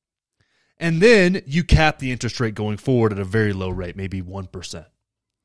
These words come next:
right? Or a fraction of a percent, which would then change the incentive structure for these banks and these institutions, and things would become different, right? Because if they're not enough pro-, if they're not as profitable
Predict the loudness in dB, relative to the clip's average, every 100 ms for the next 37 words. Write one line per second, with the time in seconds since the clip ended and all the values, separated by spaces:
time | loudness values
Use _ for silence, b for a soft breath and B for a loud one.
0 | _ _ -8 -8 -4 0 0 0 -4 -4
1 | -6 -8 -8 -8 -10 -14 _ _ _ _
2 | _ b b b b b b b b b
3 | _ _ -4 -2 0 2 4 4 2 2
4 | 2 0 0 0 0 0 0 -2 -2 -2
5 | -2 -2 -2 -2 -2 -2 0 0 0 -2
6 | -4 -6 -8 -4 -4 -4 -8 -10 -16 _
7 | _ _ _ _ _ _ _ -6 -6 -2
8 | -2 -2 -2 -4 -2 -4 -2 -4 -4 -4
9 | -4 -4 -6 -12 -6 -6 -6 -6 -6 -4
10 | -4 -2 -2 -4 -6 -6 -4 -2 -2 -4
11 | 0 0 0 -4 -4 0 0 0 -2 -4
12 | -4 -8